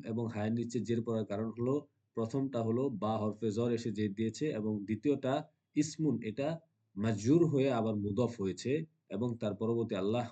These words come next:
মুদাফ ইলাইহিকে জের দিয়েছে। আচ্ছা, আর রহমানির রহিম, তারপরে আর রহমানির রহিম, এখানে আর রহমানির রহিম কেন আমি বললাম? কারণ এখানে আর রহমান এবং আর রহিম এই দুইটাই হলো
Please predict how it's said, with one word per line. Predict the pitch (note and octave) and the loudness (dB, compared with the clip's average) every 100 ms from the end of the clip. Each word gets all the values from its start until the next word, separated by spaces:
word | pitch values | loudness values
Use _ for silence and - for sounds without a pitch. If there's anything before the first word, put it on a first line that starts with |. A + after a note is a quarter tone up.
| - | -6
মুদাফ | F#2+ A#2 G#2+ | -2 0 0
ইলাইহিকে | G#2+ G#2 A2+ A#2 D#3+ F3 _ _ - | 0 0 0 0 -2 -2 _ _ 0
জের | C3 B2+ | 6 6
দিয়েছে। | G2 G2 - D2+ - _ - | 6 0 0 -8 -12 _ -8
আচ্ছা, | G2 - - _ _ _ _ _ _ _ - | -8 -8 -14 _ _ _ _ _ _ _ 2
আর | D3 C3 | 2 4
রহমানির | B2+ - A#2+ A#2+ A#2 G#2 | 0 0 0 2 2 0
রহিম, | G2 G2+ C3 - _ _ - | -2 -2 -2 -4 _ _ -2
তারপরে | C#3 A2 G2 - | -2 -2 -4 -4
আর | A2+ G#2 | -4 -2
রহমানির | A#2 - C3 C#3 A2+ | -4 -4 -4 -2 -2
রহিম, | F#2+ G2+ C#3+ G#2+ - - | -2 -2 0 -2 -4 -10
এখানে | A2 C3 A#2+ B2+ - _ - | -4 0 0 -2 -6 _ -4
আর | A#2+ A2 | -2 0
রহমানির | A#2+ A#2+ G#2 G#2 B2 B2 A#2 A2+ D#3 B2+ A2+ | 0 0 -2 -2 0 2 2 8 8 8 2
রহিম | A#2 - C#3+ C3 | 0 2 2 2
কেন | A2 | 0
আমি | G#2 G2 | 0 -2
বললাম? | F#2 F2+ E2+ - - | -4 -4 -4 -6 -2
কারণ | C3 D#3+ D#3+ - _ | 2 2 0 -8 _
এখানে | A#2 C3 B2+ B2+ | -6 -2 -2 -2
আর | C3 A#2+ | -2 0
রহমান | A#2 - - A#2+ C#3 D3 D#3 D#3 _ - | 0 0 0 0 2 2 0 -4 _ -10
এবং | G2+ A#2 A#2 | -4 -4 -2
আর | A2+ | -2
রহিম | G#2 G#2 D3+ A#2+ E2+ | 0 2 4 4 0
এই | - G#2+ | -4 -2
দুইটাই | A#2+ A#2+ D3+ D#3 | 2 4 6 4
হলো | C3 B2 | 4 2